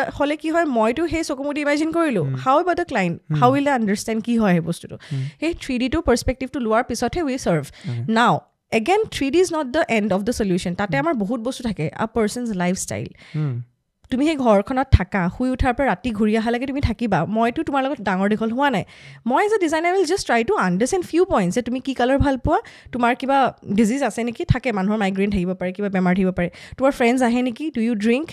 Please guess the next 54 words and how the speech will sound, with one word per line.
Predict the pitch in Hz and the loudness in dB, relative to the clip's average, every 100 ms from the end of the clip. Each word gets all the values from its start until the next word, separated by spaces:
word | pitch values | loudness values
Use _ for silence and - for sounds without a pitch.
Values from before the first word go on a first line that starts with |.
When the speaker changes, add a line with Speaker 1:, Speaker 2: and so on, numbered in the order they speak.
| - | -4
Speaker 1:
do | 220 | 0
you | 226 | 0
study, | - 214 202 254 311 | 0 2 2 0 -2
তুমি | 262 | -2
বুকছ | 220 214 - | -2 -4 -2
পঢ়া | 240 247 | 2 2
নেকি, | 269 403 - - | 2 -4 -6 -6
তোমাৰ | 277 330 | 4 4
এটা | 415 240 | 6 4
লাইফষ্টাইল | 208 - 269 277 | 4 2 0 2
লওঁ | 202 165 | 0 0
মই, | 156 | -2
গোটেই | 180 214 277 220 | -2 -2 0 2
পইণ্টাৰ্ছ, | 190 185 160 - - 262 | 4 4 2 0 -4 -2
and | 311 190 | 0 4
then | 226 277 | 4 4
I | 392 381 269 | 2 2 2
create | 226 190 202 | 0 0 0
something। | 160 170 156 - 151 | -2 -2 -4 -6 -8
Speaker 2:
অ'কে। | 147 147 143 | -6 -6 2
Speaker 1:
It | 440 | 4
is | 370 302 | 6 6
not | 440 | 4
at | 359 | 2
hundred | 233 233 294 330 | 0 0 0 0
percent, | 339 480 539 | 0 0 -2
but | 320 | -2
it | 277 320 | -2 -4
is | - - - _ _ - 277 | -6 -12 -16 _ _ -6 4
approx | 339 339 - | 4 4 0
to | |
eighty | 254 233 | -2 -2
percent, | 220 196 202 | 0 2 2
let's | 180 151 175 | 2 2 0
say, | - - | -6 -4
would | 285 156 - 240 | -4 -4 -2 0
satisfy | 220 240 - 226 226 190 | 2 -2 -2 0 0 0
you। | - | -2
Speaker 2:
Hmm। | 143 139 127 135 - _ - | -4 -4 -6 -10 -16 _ -2
Speaker 1:
You | 285 | 0
know, | 640 - | 0 0
তো | 349 277 | 0 0
এতিয়া | - 320 | 0 -2
ডক্টৰ | 240 220 202 294 294 | 4 2 2 -2 0
কাৰোবাৰ | 247 262 | 0 2
কাৰণে | 277 277 | 2 0
যদি | 269 311 | -2 -2
কৰিছোঁ, | 254 254 320 | 0 0 0
I | - 277 | 0 -2
cannot | 339 392 262 | -2 -2 -2
give | 277 | -4
them | 311 214 | -4 -4
poppy | 208 262 | -2 0
colors | 247 175 156 | 2 2 0